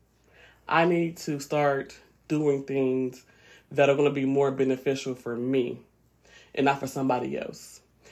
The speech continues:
And I know I've said it before that we can't always make other people feel comfortable,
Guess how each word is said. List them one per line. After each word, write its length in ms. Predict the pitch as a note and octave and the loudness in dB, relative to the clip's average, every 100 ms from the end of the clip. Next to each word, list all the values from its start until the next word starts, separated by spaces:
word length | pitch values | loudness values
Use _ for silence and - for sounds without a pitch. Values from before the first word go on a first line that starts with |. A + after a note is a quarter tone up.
| - - | -20 -10
And 100 | - | 2
I 80 | D#3 | 6
know 180 | F3+ A3+ | 6 6
I've 180 | F3 E3+ | 6 2
said 240 | - D3+ | 2 4
it 100 | D3 | 4
before 640 | C#3+ C#3+ D3 C#3+ C3+ C#3 D3 - | 2 -4 2 2 2 0 -4 -10
that 480 | C#3 C3 C3 B2+ - - - _ - | 0 4 6 4 0 -18 -20 _ -6
we 120 | D#3+ | 0
can't 340 | F3 F3+ D#3 - | 0 2 0 2
always 540 | C3+ C#3 C3+ C3+ C3 | 4 4 4 2 0
make 240 | C#3 C3+ - | -2 -4 -2
other 200 | C3 B2+ | -4 -4
people 300 | - D3 C3 | -8 -12 -12
feel 240 | - C3+ | -6 -6
comfortable, 640 | B2+ - C#3+ B2 - G1+ | -6 -10 -12 -12 -16 -16